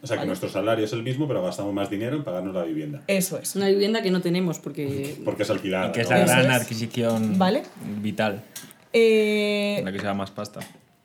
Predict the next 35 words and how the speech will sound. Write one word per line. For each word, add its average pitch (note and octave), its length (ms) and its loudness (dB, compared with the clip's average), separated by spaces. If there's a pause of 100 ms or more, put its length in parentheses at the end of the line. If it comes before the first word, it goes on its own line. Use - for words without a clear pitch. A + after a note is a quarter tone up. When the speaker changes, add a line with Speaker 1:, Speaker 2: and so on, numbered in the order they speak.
(400)
Speaker 2:
el A3 120 6
veintiséis A3 400 2
por D4 220 0
ciento C4+ 540 0
de G3+ 140 2
la F#3 100 2
gente F#3 280 0
treinta, F#3 340 0 (220)
entre F#3 280 -2
treinta A3 440 0 (140)
y F3 80 -6
treinta E3+ 280 -2
y E3+ 40 -4
cuatro G#3+ 260 -4
años A#3 180 -4
ahora G3+ 120 -4
mismo, A3 380 -4 (500)
¿vale? D3 320 -2
Veintiséis F3 400 0
por F#3+ 160 -4
ciento. D3 320 -8 (200)
O - 40 -18
sea, D3 560 -6 (400)
pues, A#2 180 -4
Speaker 1:
Ujú. F#3 180 2
Speaker 3:
Un G3 60 0
cuarto. D#3+ 360 -4 (120)
Speaker 2:
un F#3 120 -2
cuarto, D3 360 -6 (160)
¿sabes? - 260 -8
Speaker 1:
Sí. E3 60 -8
Speaker 2:
Uno F3 120 0
de E3+ 100 4
cada E3+ 220 0
cuatro, G3 540 0